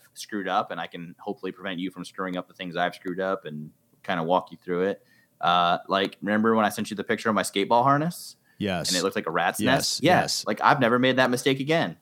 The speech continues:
Speaker 1: I, I now wash them with the, the plastic zip ties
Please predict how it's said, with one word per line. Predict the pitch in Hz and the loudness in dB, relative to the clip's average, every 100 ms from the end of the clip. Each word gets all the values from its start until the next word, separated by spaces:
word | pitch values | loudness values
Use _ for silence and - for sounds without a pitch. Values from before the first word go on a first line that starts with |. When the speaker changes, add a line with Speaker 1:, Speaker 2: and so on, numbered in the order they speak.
| - | -2
Speaker 1:
I, | 107 135 117 | 2 2 2
I | - 165 | 2 4
now | 135 107 | 4 2
wash | 90 110 117 | 4 2 2
them | 139 135 110 | -2 -2 -2
with | 90 123 135 | -2 -2 -2
the, | - 95 92 92 | -8 -4 -4 -4
the | 92 | -6
plastic | - 117 120 135 107 | -2 2 2 0 -4
zip | 120 | -4
ties | 120 117 117 | 0 0 0